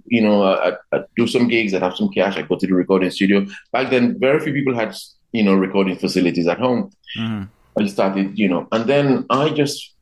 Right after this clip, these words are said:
Speaker 1: ended up with nine songs that were recorded and mastered, and I'm thinking, "What am I gonna do with this?"
Speaker 2: Mm-hmm.
Speaker 1: So a friend of mine put me onto a, a distribution company, and I called them. I'm like, I said, "Look, I've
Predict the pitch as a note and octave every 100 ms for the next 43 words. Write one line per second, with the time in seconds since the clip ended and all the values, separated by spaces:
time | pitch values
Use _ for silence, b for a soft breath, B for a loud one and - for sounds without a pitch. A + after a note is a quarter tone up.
0 | _ _ - B2+ B2+ A#2+ A#2 A#2 A2 A#2+
1 | C3+ B2 A2 F2+ F2 F2+ F2+ F#2+ G2 G2
2 | F#2 F2 F2 E2+ - F2 F2+ F2 F2 -
3 | E2 C#2+ D2 D2 E2+ F2 E2 E2+ E2 E2
4 | G#2 A2+ F#2 E2+ D#2 D2 - G#1 - -
5 | _ _ - B2+ A2+ A2 - - A#2 A#2
6 | A2+ - A2 - B2+ C3+ B2+ A2+ G2+ B2
7 | - A#2 G#2+ G#2+ A2 A2 G#2 G2 F#2 F2+
8 | G2 G2 - F#2 G#2+ G2 G#2 G2 G2 F#2+
9 | F#2 G2+ A#2+ F#2+ D2+ - E2+ F2 F2+ E2
10 | E2+ E2 E2+ D#2 D#2+ D#2+ D#2+ E2 E2 -
11 | - -